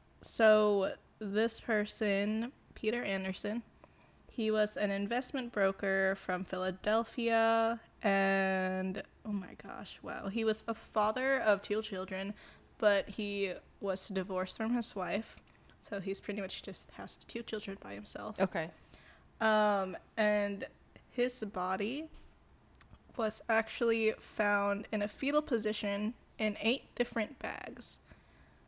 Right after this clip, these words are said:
Speaker 2: Wait, fetal position
Speaker 1: In a
Speaker 2: in
Speaker 1: f-,
Speaker 2: eight
Speaker 1: oh, wait,
Speaker 2: different
Speaker 1: I'm
Speaker 2: bags?
Speaker 1: sorry.
Speaker 2: That's like, how is that
Speaker 1: No,
Speaker 2: possible?
Speaker 1: that's what I heard in the documentary,
Speaker 2: So
Speaker 1: but I
Speaker 2: were
Speaker 1: don't
Speaker 2: they,
Speaker 1: know.
Speaker 2: like, in eight different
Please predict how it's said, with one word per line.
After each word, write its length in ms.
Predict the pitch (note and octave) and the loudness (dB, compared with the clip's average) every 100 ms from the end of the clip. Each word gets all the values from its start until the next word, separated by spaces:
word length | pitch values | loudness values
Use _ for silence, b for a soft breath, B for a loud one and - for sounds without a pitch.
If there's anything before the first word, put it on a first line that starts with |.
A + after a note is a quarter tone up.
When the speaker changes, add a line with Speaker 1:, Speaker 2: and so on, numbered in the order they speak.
| - - - - _ - | -20 -20 -20 -20 _ 0
Speaker 2:
Wait, 400 | G3+ F#3 - - | 4 4 0 -6
fetal 520 | - - A3+ A#3+ C4 | -12 2 4 8 8
position 640 | C4 B3 G#3+ A3+ A#3 A3+ | 8 0 4 4 6 2
Speaker 1:
In 60 | G#3+ | 2
a 40 | G#3 | 0
Speaker 2:
in 60 | F#3 | -2
Speaker 1:
f-, 60 | - | -8
Speaker 2:
eight 240 | - G3+ A#3 | -2 4 8
Speaker 1:
oh, 80 | |
wait, 260 | A3+ A#3+ G#3+ | 8 8 8
Speaker 2:
different 440 | G3 - G3 F3 D#3+ | 6 2 -2 -2 6
Speaker 1:
I'm 220 | G#3+ A#3+ | 6 8
Speaker 2:
bags? 100 | B3+ - | 4 2
Speaker 1:
sorry. 600 | G#3+ G3+ F#3+ F#3 G#3+ G#3+ | 4 4 4 2 2 2
Speaker 2:
That's 160 | A3+ A#3 | 2 8
like, 180 | A3+ G3+ | 8 8
how 240 | G#3+ G#3+ | 4 4
is 140 | G#3+ | 0
that 160 | G#3 G3 - | -6 -8 -2
Speaker 1:
No, 240 | G3+ G#3 G#3 | 4 8 8
Speaker 2:
possible? 180 | F#3 | 8
Speaker 1:
that's 200 | G3+ - | 4 6
what 140 | D#4 D#4 | 8 10
I 160 | A3+ | 10
heard 380 | F#3 - G#3 F#3 | 8 4 2 2
in 100 | F#3+ | 0
the 80 | F3+ | -2
documentary, 800 | F#3+ F3+ - G3+ - F#3 - A#3 | -2 -2 -4 -8 -6 -6 -4 4
Speaker 2:
So 160 | G#3 G3 | 8 8
Speaker 1:
but 60 | |
I 20 | F#3+ | 8
Speaker 2:
were 80 | G3+ | 8
Speaker 1:
don't 80 | G3+ | 8
Speaker 2:
they, 180 | G3 | 6
Speaker 1:
know. 60 | F#3+ | 6
Speaker 2:
like, 260 | F#3 F#3+ F#3+ | 6 4 0
in 120 | F3+ | -2
eight 280 | C#3+ E3+ - | -2 -2 -2
different 420 | F#3 - F#3 C#3 | -2 -2 -4 -4